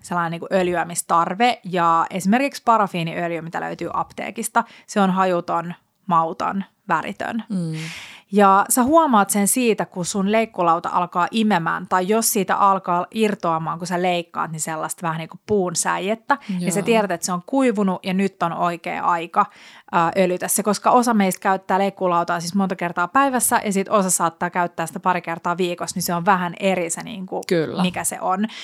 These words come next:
Speaker 1: Mutta hyvä vinkki on siis se, että jos sä haluat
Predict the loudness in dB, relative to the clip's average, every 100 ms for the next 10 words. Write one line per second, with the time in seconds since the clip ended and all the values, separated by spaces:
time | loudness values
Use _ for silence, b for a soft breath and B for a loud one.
0 | B B B 2 2 2 4 4 2 2
1 | 2 0 -2 0 0 0 -2 2 2 2
2 | -2 -2 0 0 0